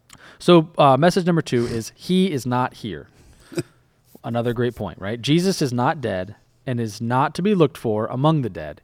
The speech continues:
Speaker 1: He is alive with his
Speaker 2: <laughs> I
Speaker 1: people.
Speaker 2: know. That's pretty cool.
Speaker 1: It is. Message number three is "Come see," which I think The Chosen has, like, a shirt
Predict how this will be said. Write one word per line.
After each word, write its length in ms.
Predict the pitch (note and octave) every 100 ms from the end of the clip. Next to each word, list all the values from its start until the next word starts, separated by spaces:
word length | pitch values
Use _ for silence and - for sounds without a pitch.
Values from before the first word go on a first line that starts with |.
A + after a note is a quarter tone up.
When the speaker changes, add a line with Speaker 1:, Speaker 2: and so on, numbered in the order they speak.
| _
Speaker 1:
He 200 | C3+ D3
is 100 | E3+
alive 540 | D#3 G2+ F2 E2+ -
with 340 | F2 F#2 F2+ -
his 320 | - E2+ D#2+
Speaker 2:
<laughs> 0 |
I 60 | -
Speaker 1:
people. 320 | E2+ F#2+ -
Speaker 2:
know. 220 | F2 E2 - - - _ _ _ _
That's 180 | E2+ -
pretty 200 | A#2 G2+
cool. 340 | - A#2 G2 - _ _
Speaker 1:
It 120 | G2+ F#2
is. 280 | D2 - - _ - - _
Message 260 | D3 C#3+ D#3+
number 160 | D#3+ C#3+
three 260 | E3+ F#3
is 120 | E3
"Come 340 | - - F3+ F#3+
see," 500 | - G3+ D#3 F2 - _
which 240 | B2+ - -
I 40 |
think 200 | B2 G3
The 60 | -
Chosen 400 | - D3 D#3 A#2+
has, 140 | G#2+ G2+
like, 140 | F#2+
a 40 |
shirt 380 | - - C3+ F2+